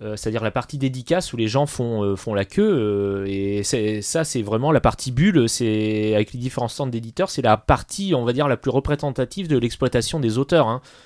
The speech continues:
Euh, pour l'avoir, euh, déjà fait, euh, on est toute la journée, euh,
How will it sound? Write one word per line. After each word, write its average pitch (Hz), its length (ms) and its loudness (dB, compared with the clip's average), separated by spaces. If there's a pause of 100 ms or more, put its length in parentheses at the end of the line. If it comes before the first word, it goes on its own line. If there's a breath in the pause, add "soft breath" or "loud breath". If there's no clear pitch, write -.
(220 soft breath)
Euh, 101 160 -8
pour 117 180 -4
l'avoir, 117 280 2
euh, 107 180 2
déjà 117 280 0
fait, 180 280 4
euh, 113 240 6
on 107 160 0
est 113 100 0
toute - 180 -4
la 151 80 6
journée, 147 500 4
euh, 127 120 6